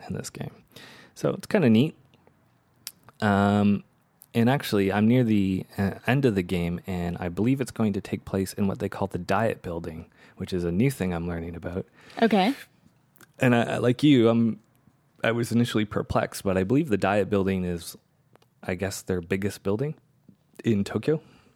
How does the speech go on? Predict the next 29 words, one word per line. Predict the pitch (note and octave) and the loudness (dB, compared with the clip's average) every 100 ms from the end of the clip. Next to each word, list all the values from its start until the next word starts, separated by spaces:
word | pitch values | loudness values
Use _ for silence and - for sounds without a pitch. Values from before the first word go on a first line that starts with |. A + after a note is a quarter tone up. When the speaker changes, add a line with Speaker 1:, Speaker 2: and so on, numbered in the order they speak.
| _ - | _ -8
Speaker 2:
Okay. | A3+ G#3+ B3+ _ _ _ _ _ _ _ _ - - - | -4 -4 -6 _ _ _ _ _ _ _ _ -18 -6 0
Speaker 1:
I'll | |
need | A2 G#2+ | 2 4
to | F#2 | 2
look | E2+ - | 0 -2
that | E2 | -4
up | D#2+ F2 _ | -6 -10 _
to | - | -12
double | E2 E2+ E2 | -10 -8 -8
check | - D#2+ - | -8 -8 -6
that, | E2+ E2+ - | -6 -8 -8
but, | E2+ E4+ | -4 0
Speaker 2:
Hmm. | G3+ - _ - | 0 -2 _ -12
Speaker 1:
um, | E2+ D#2 D#2+ - _ _ - - - - _ _ _ _ _ _ _ _ - | -8 -8 -10 -14 _ _ -20 -20 -20 -20 _ _ _ _ _ _ _ _ -6
yeah, | B2 E2+ - - | -2 -2 -6 -12
that's | E2 D#2+ G#2 | -10 -4 -2
what | F#2+ | -2
it | F2+ | 0
sounds | F#2+ E2 - | -2 -2 -6
like | - | -8
right | - - | -8 -8
now. | - - - - - | -8 -10 -12 -20 -16
So | - F2 | -4 -2
I | |
think | F2+ B2 | 0 -2
it's | A2+ G2+ | 0 -4
a | |
company | - G#2 F#2+ E2+ E2 | -4 -4 -4 -6 -10
name. | D#2 | -14